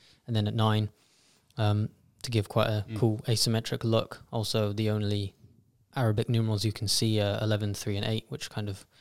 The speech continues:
Speaker 1: it's not symmetrical, but it brings a symmetry to the design in its asymmetric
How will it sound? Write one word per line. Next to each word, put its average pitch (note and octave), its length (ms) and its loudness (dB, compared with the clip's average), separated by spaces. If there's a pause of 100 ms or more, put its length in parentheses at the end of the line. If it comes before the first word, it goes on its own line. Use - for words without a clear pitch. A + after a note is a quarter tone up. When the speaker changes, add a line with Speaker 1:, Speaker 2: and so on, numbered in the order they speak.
(600)
Speaker 1:
it's - 140 -12
not A#2 140 -2
symmetrical, G#2+ 560 0
but G2+ 200 -4
it - 160 -8 (1600)
brings A#2 240 2
a G#2 60 0
symmetry A#2 380 0
to - 120 -6
the A2 100 0
design G#2 520 -4
in A2+ 120 -8
its - 160 -6
asymmetric - 580 -8